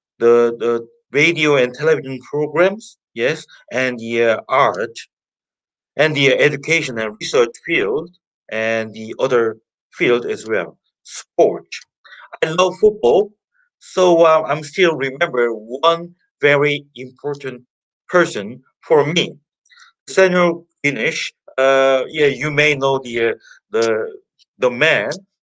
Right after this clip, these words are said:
the great man, the manager. So, um, he, uh,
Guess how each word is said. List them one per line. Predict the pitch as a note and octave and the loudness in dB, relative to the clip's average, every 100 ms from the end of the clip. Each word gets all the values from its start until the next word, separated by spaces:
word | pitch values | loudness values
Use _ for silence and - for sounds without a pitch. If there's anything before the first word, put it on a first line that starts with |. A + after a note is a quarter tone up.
| - | -8
the | A#2 | -8
great | B2 C#3 D3+ D3 _ G#2+ A2+ | -4 0 0 -2 _ -20 -6
man, | D3+ C3 G2 C#3 D3 _ _ | 0 0 -2 -6 -12 _ _
the | G#2+ G2+ | -8 -2
manager. | B2+ D3+ A#2+ F2 G#2 D#3+ _ - - _ | 0 -2 -4 -8 -12 -14 _ -20 -20 _
So, | - F#3 E3+ | 0 2 6
um, | E3 D#3+ D#3 D#3 D3+ - | 6 6 4 0 -14 -20
he, | - B3+ A#3+ G#3+ - | -14 -10 -6 -8 -2
uh, | E3 E3 D#3+ D#3 D3+ | 2 4 4 2 0